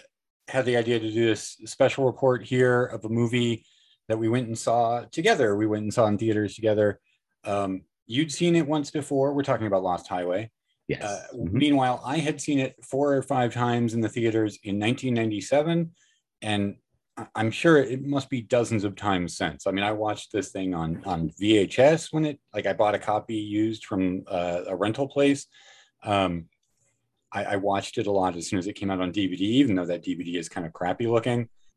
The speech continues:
Speaker 1: Yeah, so I've watched this a lot over the years. This is a favorite, and I love talking about it. So I, I asked Carlos if, if we could do an episode, uh, where we discuss this movie, and I'm super excited to get into it.
Speaker 2: I'd seen it, like you said, I'd seen it once before,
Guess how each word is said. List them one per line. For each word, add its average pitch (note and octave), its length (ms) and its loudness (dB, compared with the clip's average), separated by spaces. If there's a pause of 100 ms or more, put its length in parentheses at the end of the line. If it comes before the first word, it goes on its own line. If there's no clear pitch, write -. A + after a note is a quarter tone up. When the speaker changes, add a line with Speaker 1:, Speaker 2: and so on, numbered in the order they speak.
(140)
Speaker 1:
Yeah, A2+ 160 4
so - 180 0
I've A2+ 220 2
watched C3 280 2
this A2 160 -4
a A2+ 60 0
lot F#2 420 -2
over F#2 160 -4
the E2 120 -6
years. D#2 240 -6
This F#2 100 -6
is G#2+ 120 -6
a F#2 100 0
favorite, G2 680 2 (240)
and F#2 140 -6
I F#2+ 140 -2
love A2 440 2
talking G#2+ 380 0
about F2+ 240 4
it. D#2+ 180 -4 (140)
So - 160 2
I, G2 80 8
I G2+ 160 4
asked G#2+ 260 4
Carlos G2+ 420 2
if, F2 160 -12
if F#2 220 -12
we F#2+ 100 -4
could F2+ 200 -4
do G2 160 0
an F#2 100 0
episode, F2+ 560 -2 (540)
uh, F2 340 -2 (140)
where G2 240 0
we G#2+ 100 0
discuss B2 380 2
this D#3 160 2
movie, G#2+ 440 4 (200)
and G2 300 2
I'm F#2 300 2
super A#2+ 580 0
excited B2 400 2
to B2+ 60 -2
get C3 140 4
into B2+ 200 4
it. E2+ 120 -4 (320)
Speaker 2:
I'd A#2+ 160 6
seen F#3 180 4
it, F3+ 240 10
like C3 160 4
you G3+ 80 2
said, B2+ 220 6
I'd G#2+ 220 2
seen C3+ 160 8
it B2+ 60 10
once G#2+ 260 8
before, G2 560 6